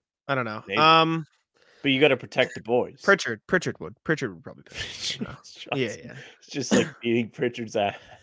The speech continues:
Speaker 1: Yeah, yeah, yeah. Uh, <clears throat> anyways, um, past that, so the next category I had on here, I didn't have Chris Dunn on my list, by the way, which is an oversight on my end. That's my bad. I would
Speaker 2: Well,
Speaker 1: probably
Speaker 2: no,
Speaker 1: put
Speaker 2: I,
Speaker 1: him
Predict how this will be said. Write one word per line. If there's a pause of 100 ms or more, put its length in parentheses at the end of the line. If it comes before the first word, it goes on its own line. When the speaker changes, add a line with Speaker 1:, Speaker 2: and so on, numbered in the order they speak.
(500)
Speaker 1:
Yeah,
yeah, (560)
yeah.
Uh, (140)
<clears throat>
anyways, (200)
um, (480)
past
that,
so
the
next
category
I
had
on
here,
I
didn't
have
Chris
Dunn
on
my
list,
by
the
way,
which
is
an
oversight
on
my
end.
That's
my
bad.
I
would
Speaker 2:
Well,
Speaker 1:
probably
Speaker 2:
no,
Speaker 1:
put
Speaker 2:
I,
Speaker 1:
him